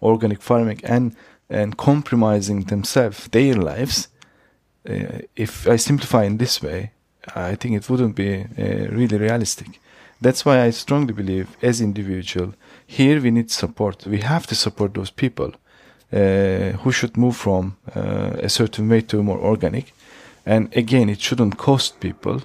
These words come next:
when they are shopping on the shelf, uh, more. I have been lately very, as a father of two, very conscious on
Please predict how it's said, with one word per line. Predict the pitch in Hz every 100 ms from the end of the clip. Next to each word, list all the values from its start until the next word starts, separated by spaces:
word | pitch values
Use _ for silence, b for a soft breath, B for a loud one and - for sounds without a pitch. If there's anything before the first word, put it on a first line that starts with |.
| -
when | 104 104
they | 101
are | 101 101
shopping | - 110 - 101 - -
on | 123 104
the | 92
shelf, | - 110 147 - - _ _ _ _ _ _ -
uh, | 98 101
more. | 101 110 87 - _ _ _ _ -
I | 135
have | 156 160
been | 135
lately | 120 123 -
very, | 113 113 107 101 - - - - - -
as | 113
a | 104
father | 104 117 101 101
of | 98
two, | - 135 - -
very | 98 107 110 104
conscious | - 123 - -
on | 101 -